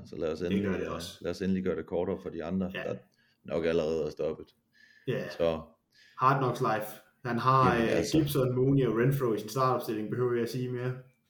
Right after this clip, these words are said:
Speaker 2: Jeg vælger J F S.
Speaker 1: Det er så... Ja, jeg tror sgu også, jeg, <laughs> jeg hælder til J F S, så.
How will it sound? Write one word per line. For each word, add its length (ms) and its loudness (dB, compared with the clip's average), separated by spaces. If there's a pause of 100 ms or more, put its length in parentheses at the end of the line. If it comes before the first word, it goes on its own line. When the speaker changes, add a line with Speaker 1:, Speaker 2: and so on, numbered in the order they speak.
(120)
Speaker 2:
Jeg 280 -6
vælger 440 0 (520)
J 60 -2
F 400 -2
S. 20 -8 (140)
Speaker 1:
Det 80 -4
er 40 -6
så... 160 -8 (1500)
Ja, 180 8
jeg 220 10
tror 140 4
sgu 280 4
også, 180 12
jeg, 80 12 (220)
<laughs> 180 10
jeg 160 8
hælder 340 6
til 220 -2
J 40 4 (720)
F 40 -8
S, 40 -10
så. 300 0